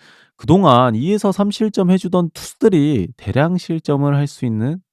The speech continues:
경기라고 생각하여 더욱더 타자들의 활약이 중요한 삼 연전인데, 이러-, 이거 이렇게 치면은 그냥 이번 주 육 연패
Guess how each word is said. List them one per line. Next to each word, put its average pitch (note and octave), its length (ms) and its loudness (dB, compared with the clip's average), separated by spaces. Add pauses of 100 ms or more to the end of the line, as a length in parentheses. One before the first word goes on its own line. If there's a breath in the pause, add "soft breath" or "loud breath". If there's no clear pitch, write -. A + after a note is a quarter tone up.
(100)
경기라고 C3+ 440 -2
생각하여 A#2+ 640 -4 (580 soft breath)
더욱더 D3+ 520 0
타자들의 E3 720 -2
활약이 E3+ 360 -2
중요한 A#2+ 520 -2
삼 E3+ 200 -6
연전인데, A2 880 -2 (1000)
이러-, F3 240 2
이거 F3+ 160 0
이렇게 F#3+ 240 -2
치면은 D3 720 -2
그냥 C3 200 -2
이번 D3+ 320 4
주 D#3 300 -2
육 G2+ 160 -2
연패 F#3+ 560 6